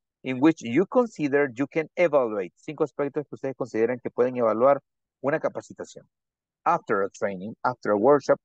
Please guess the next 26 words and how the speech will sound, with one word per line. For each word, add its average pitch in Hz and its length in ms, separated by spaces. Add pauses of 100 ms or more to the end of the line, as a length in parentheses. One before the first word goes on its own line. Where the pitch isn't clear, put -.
(400)
¿cómo 240 200
lo 214 80
podrían 139 300
evaluar? 117 380
¿Qué - 60
aspectos 160 560
ustedes 135 340
podrían 127 380
preguntar? 104 600 (320)
You 123 100
could 156 260
ask 123 300 (880)
and 190 380 (280)
to 156 160
check 151 240 (200)
if 170 180 (160)
it 131 140 (100)
was 147 320
a 117 140
good, 143 320 (380)
an 208 120
effective 196 600 (100)
or 95 320
not 151 180 (960)
an 113 120
effective 135 640